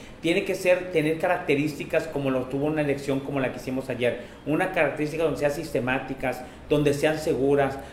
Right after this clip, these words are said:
donde logremos el compromiso de la gente que ofrece la seguridad, donde logremos el compromiso también de la gente a la que nos proporciona la seguridad, de estar también comprometidos y no solamente exigiendo seguridad cuando nosotros ni siquiera participamos o ni siquiera somos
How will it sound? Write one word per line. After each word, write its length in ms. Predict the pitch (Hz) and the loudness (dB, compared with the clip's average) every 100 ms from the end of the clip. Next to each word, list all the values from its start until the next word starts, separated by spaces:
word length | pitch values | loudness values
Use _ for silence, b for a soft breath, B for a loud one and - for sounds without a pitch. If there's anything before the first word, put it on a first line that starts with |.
| B | B
donde 260 | 151 151 147 | 2 4 4
logremos 440 | 143 147 151 165 | 4 4 2 0
el 140 | 165 151 | -2 0
compromiso 720 | 139 135 135 131 147 135 160 | -2 0 0 0 0 2 2
de 160 | 135 | 4
la 100 | 131 | 2
gente 300 | 123 139 139 | 0 -4 -4
que 100 | 156 | -2
ofrece 280 | 143 127 139 | -2 -2 0
la 80 | 147 | 0
seguridad, 560 | 143 120 120 123 147 B B - | 0 -4 0 2 2 B B 0
donde 240 | 151 156 | 2 6
logremos 400 | 151 151 170 196 | 6 6 4 2
el 100 | 202 | 0
compromiso 500 | - 147 143 143 147 | -2 -4 -2 -2 -2
también 300 | 180 147 147 | -4 -2 -2
de 80 | 151 | 0
la 100 | 147 | 0
gente 360 | 139 160 165 190 | 0 -4 0 0
a 40 | |
la 80 | 165 | 0
que 80 | 143 | -2
nos 120 | 139 | -2
proporciona 420 | 143 135 131 147 | -2 -4 -2 -2
la 60 | 160 | -2
seguridad, 280 | 147 143 143 | 0 2 4
de 100 | 143 | 2
estar 300 | - 151 151 | 2 0 0
también 260 | 175 160 | -2 -2
comprometidos 680 | 165 - 143 127 147 160 160 B B | -2 -2 -2 0 4 4 4 B B
y 80 | - | -2
no 100 | 147 | 0
solamente 380 | 156 175 170 160 | 0 -2 -2 -4
exigiendo 440 | 165 147 151 147 | -6 -2 0 0
seguridad 540 | 147 165 135 127 135 139 | 0 0 0 2 2 0
cuando 200 | 147 135 | 0 0
nosotros 340 | 127 131 151 | -2 -6 -4
ni 80 | 147 | -4
siquiera 320 | 139 139 143 | -2 0 2
participamos 720 | 151 135 - 131 131 135 156 - B B B | 0 -6 -8 -4 -2 0 -2 -6 B B B
o 140 | 147 | 4
ni 100 | 151 | 4
siquiera 400 | 143 131 151 160 | 0 2 2 2
somos 360 | 156 160 160 | 0 0 -2